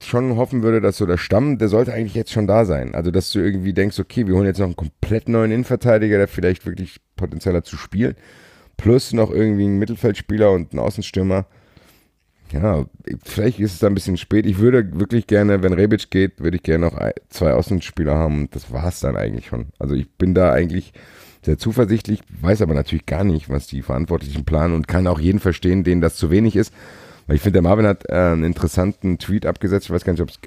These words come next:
heute oder gestern war, dass du so einen Spieler hast, wo du das Gefühl hast, die anderen können an,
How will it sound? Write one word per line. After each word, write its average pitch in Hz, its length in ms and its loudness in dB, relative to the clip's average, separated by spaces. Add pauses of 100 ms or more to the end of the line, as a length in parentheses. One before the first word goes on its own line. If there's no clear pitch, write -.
heute 85 260 0
oder 85 100 0
gestern 98 300 -4
war, 90 120 -4 (1040)
dass 87 220 2
du 104 80 0
so 98 160 4
einen 101 80 4
Spieler 123 340 2
hast, 123 240 0
wo 117 80 -4
du 117 80 -2
das 120 120 -2
Gefühl 117 240 -2
hast, 123 120 0
die 113 60 0
anderen 120 180 0
können 117 220 0
an, 104 260 -2